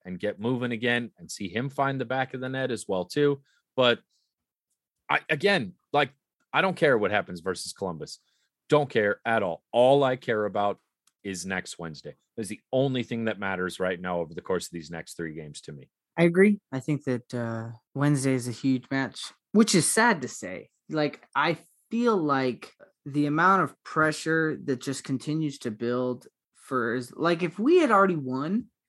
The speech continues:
Speaker 2: this would be a significant match because it's a U S Open Cup match, regardless of opponent. But the fact that we haven't won, it just continues to build and add this more pressure to where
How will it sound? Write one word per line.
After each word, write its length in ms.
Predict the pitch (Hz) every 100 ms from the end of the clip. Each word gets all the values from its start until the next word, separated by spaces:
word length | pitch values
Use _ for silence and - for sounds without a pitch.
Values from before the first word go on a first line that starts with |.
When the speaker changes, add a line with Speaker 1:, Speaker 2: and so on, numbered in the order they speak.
| -
Speaker 2:
this 320 | 151 214 220
would 140 | 214
be 140 | 175 180
a 40 |
significant 580 | 165 160 151 165 147 151
match 260 | 143 139 -
because 280 | 131 156 139
it's 180 | 131 135
a 40 |
U 200 | 123 156
S 100 | 151
Open 220 | 143 135
Cup 180 | - 123
match, 240 | 107 101 -
regardless 440 | 127 139 165 147
of 100 | 127
opponent. 400 | 117 - 95 71 _ _ _ _ _ _ _ -
But 80 | 190
the 80 |
fact 260 | 208 214 214
that 80 | 254
we 140 | 247
haven't 340 | 185 151 160 120
won, 340 | 117 143 202 _ _ _ _
it 120 | 170
just 240 | 170 208 - -
continues 540 | - 170 - 202 202 -
to 100 | 160
build 400 | 127 151 147 139
and 120 | 131
add 260 | - 135 135
this 200 | 127 -
more 140 | 131
pressure 320 | - 139 -
to 160 | 120 143
where 340 | 131 135 131